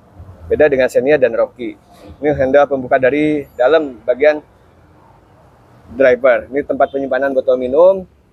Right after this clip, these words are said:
Ya, di sini ada pembuka tangki B B M. Ini ada tekanan ban.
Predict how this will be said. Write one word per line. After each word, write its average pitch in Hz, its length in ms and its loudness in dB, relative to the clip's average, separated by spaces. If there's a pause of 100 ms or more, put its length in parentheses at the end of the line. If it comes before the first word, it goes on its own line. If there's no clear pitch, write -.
(300)
Ya, 110 160 -10
di 120 80 -18
sini 147 200 -6
ada 139 80 -2
pembuka 135 320 -2
tangki 135 280 -4
B 131 120 2
B 131 120 2
M. 175 360 0 (1120)
Ini 143 160 2
ada 139 280 4
tekanan 139 400 -4
ban. 170 360 0